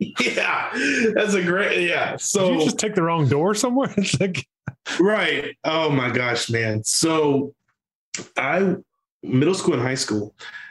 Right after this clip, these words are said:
Speaker 1: I went to church. My dad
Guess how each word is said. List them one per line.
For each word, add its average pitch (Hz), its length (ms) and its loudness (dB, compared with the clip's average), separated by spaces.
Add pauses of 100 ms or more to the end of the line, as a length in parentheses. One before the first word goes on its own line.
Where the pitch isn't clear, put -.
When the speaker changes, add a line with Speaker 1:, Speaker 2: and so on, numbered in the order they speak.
(180)
Speaker 1:
I 127 140 0
went 127 220 0
to 120 80 -4
church. - 640 -2 (120)
My 117 200 0
dad 120 560 0